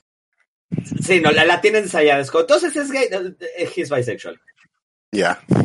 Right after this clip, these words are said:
Speaker 2: Lo ensayó mil veces enfrente del pinche espejo y todo ese pedo.
Speaker 1: Sí, para que no se le fuera a salir que es gay.
Speaker 2: Ya, exacto.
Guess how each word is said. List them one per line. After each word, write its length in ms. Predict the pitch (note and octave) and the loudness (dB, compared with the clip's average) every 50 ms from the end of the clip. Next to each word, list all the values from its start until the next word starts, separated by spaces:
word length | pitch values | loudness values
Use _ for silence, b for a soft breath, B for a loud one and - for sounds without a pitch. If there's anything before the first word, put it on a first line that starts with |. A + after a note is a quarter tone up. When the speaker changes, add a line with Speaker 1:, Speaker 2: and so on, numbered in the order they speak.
| - - G3 D3 - _ - - _ _ _ _ _ - B B B B B F#3 - _ _ _ - | 0 -2 -4 -4 -4 _ -12 -20 _ _ _ _ _ -4 B B B B B -8 -12 _ _ _ -6
Speaker 2:
Lo 160 | A2+ G#2+ G#2 | -2 0 0
ensayó 360 | G2+ G#2+ - - G2 G2 G#2+ G#2 | 0 0 0 -2 0 0 0 -2
mil 240 | G#2+ G#2+ G#2+ G#2+ G#2 | 0 0 -2 -2 0
veces 380 | G2+ G#2 G#2 G2 - G#2+ G2 - | 0 0 2 2 0 0 0 -2
enfrente 460 | G2+ G2+ - - G2+ G2 F#2+ F#2+ G2+ | -4 -4 -2 -2 0 0 0 0 0
del 200 | F#2+ F#2+ F#2 F2+ | 2 2 0 0
pinche 580 | - - F#2+ F2+ F#2 - - F#2+ F2+ F2 E2+ - _ _ _ - - - - | -2 -4 -4 -4 -4 -2 -2 0 0 -2 -4 -6 _ _ _ -20 -14 -6 -4
espejo 440 | G2+ - - - F#2+ F2 - - F2+ | -2 -2 0 0 -2 -2 -2 -4 -6
y 60 | F2 | -2
todo 160 | - G2 F#2 | 0 0 0
ese 120 | F2 - - | 0 0 -4
pedo. 420 | - - F2 E2+ E2+ F2+ F#2+ G#2+ _ _ _ _ - B B B B | 0 0 2 2 0 -2 -6 -10 _ _ _ _ -20 B B B B
Speaker 1:
Sí, 120 | - G2+ | -10 -8
para 180 | G2 G#2 G#2 G#2 | -6 -6 -6 -4
que 80 | - A#2 | -4 -4
no 100 | A#2 A#2 | -4 -4
se 140 | A#2+ B2 | -2 -2
le 80 | A2+ G#2+ | -4 -4
fuera 200 | - A#2 G#2+ G#2+ | -2 -4 -4 -4
a 40 | G#2+ | -4
salir 380 | - G#2 F2+ F2+ F#2 F2+ F2+ | -6 -6 -6 -4 -6 -6 -8
que 120 | - F2+ F2 | -10 -10 -10
es 120 | F2 - | -8 -4
gay. 160 | E2 - - - - - - - - _ _ _ _ _ - - | -4 -4 -4 -6 -10 -12 -12 -12 -14 _ _ _ _ _ -12 -8
Speaker 2:
Ya, 320 | A2 G2+ G2 G2 F#2+ F#2 | -4 -2 -2 0 0 -2
exacto. 440 | F2+ - - - G2 F#2 - - - | -4 -4 -4 -4 -4 -4 -6 -12 -20